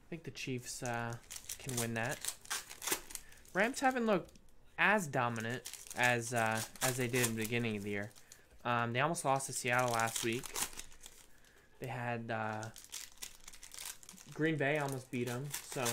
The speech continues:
I don't think they're invincible. Plus, they got beat by New Orleans, so should be interesting. We'll see.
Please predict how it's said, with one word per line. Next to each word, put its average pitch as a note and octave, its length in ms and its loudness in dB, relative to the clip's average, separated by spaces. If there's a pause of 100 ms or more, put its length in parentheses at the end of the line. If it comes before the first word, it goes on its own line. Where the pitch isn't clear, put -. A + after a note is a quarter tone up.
(920)
I D#3 60 -2
don't F3+ 100 2
think D#3 180 0
they're C3 240 0
invincible. B2 680 -6 (200)
Plus, E3 220 0
they D3 80 0
got A#2 340 0 (1500)
beat C3 200 0
by A#2 220 2
New A2 160 -2
Orleans, A2 480 -2
so B2 300 0 (1600)
should F3 160 -2
be C#3+ 100 2
interesting. A#2+ 480 -4 (2500)
We'll B2+ 100 -4
see. A2+ 460 -2